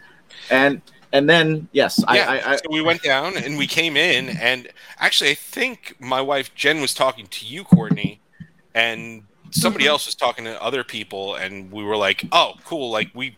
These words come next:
Speaker 2: gotta set something up. We gotta have you guys up. We'll, we'll bring you in the press, and we'll, we'll, you know,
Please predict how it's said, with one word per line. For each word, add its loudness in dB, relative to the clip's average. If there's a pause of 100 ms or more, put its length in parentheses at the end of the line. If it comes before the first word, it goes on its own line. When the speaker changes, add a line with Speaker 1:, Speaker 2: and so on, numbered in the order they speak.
(140)
Speaker 2:
gotta 4
set -4
something -8
up. -4
We -14
gotta 0 (520)
have -2
you -10
guys 0
up. -2
We'll, -16
we'll -10 (120)
bring -6
you -4
in -4
the -4
press, 0
and -12
we'll, -4 (200)
we'll, -2 (380)
you 0
know, -4